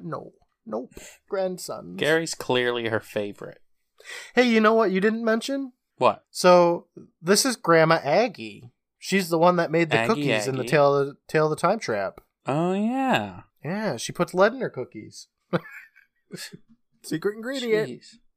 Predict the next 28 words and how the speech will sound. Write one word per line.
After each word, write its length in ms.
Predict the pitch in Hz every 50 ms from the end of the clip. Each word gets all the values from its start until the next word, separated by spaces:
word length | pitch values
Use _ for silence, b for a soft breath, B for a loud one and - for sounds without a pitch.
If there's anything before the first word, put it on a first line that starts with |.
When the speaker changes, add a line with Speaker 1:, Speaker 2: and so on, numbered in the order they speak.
| _ _ _ _ _ _ _ _
Speaker 2:
Yeah, 260 | 117 110 107 - - - _ _
she's 380 | - - - 143 135 131 -
history's 560 | - 143 131 - - - 131 120 113 110 104 -
greatest 360 | - 107 104 104 104 - -
monster. 500 | 104 101 95 - - - - - - - _
Speaker 1:
<laughs> 380 | - - - - - - - 220 - - 262 - - - - - - - - - - B B B B B -
Sheena 280 | - 202 220 208 208
Larkin 380 | 196 202 226 262 - 226 196 180
was 160 | 170 165 160
the 100 | 156 156
one 180 | 147 147 151 156
that 140 | 165 156 131
made 200 | 147 139 147 151
those 200 | 156 156 160 -
cookies 400 | - 139 127 - 156 165 180 -
the 140 | 254 254
whole 360 | - - - 117 104 104 127 170
time. 880 | - 285 302 330 359 381 294 170 131 120 113 107 104 101 101 107 - _ _ _ _
Speaker 2:
They 100 | - 131 151
were 80 | 165
some 240 | - - 110 101 - _ -
bomb-ass 520 | 110 110 117 120 127 135 139 139 135 -
cookies 600 | - - 156 170 - 117 107 104 101 98 - -
from 200 | - - 113 113
the 80 | 113 110
looks 280 | 113 156 175 - - -
of 80 | 104
it. 160 | 104 98 87